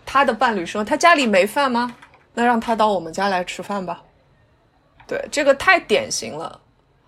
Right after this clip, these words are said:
就是我在看那个部分的时候，嗯，也，也有一个习惯性的自我攻击是什么呢？就是在那个一瞬间，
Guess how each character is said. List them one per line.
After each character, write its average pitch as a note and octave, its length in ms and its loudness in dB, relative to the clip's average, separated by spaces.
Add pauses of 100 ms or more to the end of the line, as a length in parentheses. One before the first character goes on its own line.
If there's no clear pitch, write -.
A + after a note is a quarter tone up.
(140)
就 C#4+ 100 -2
是 B3+ 340 2 (180)
我 G#3 160 6
在 E4+ 120 6
看 A#4+ 200 -2
那 G4+ 80 0
个 B3 80 -2
部 B3+ 180 -2
分 A3+ 180 -2
的 F3+ 100 0
时 E3+ 180 -6
候， E3 360 -4 (220)
嗯， F#3 500 -8 (280)
也， - 160 -8
也 G#3+ 220 4
有 A#3+ 100 4
一 D3 140 -6
个 E3+ 540 2
习 - 420 -2
惯 D#4 280 2
性 G#3+ 260 -4
的 - 420 -4
自 - 140 -8
我 F#3+ 120 -2
攻 F#3+ 280 -6
击 F#3 280 -6
是 F3+ 180 -8
什 - 180 -12
么 - 80 -18
呢？ - 160 -16
就 G#3 100 -12
是 F#3+ 260 -8
在 C#4+ 260 -2
那 F4+ 120 0
个 C#4 120 2
一 F3+ 120 -10
瞬 A#3+ 260 -4
间， A3 320 -4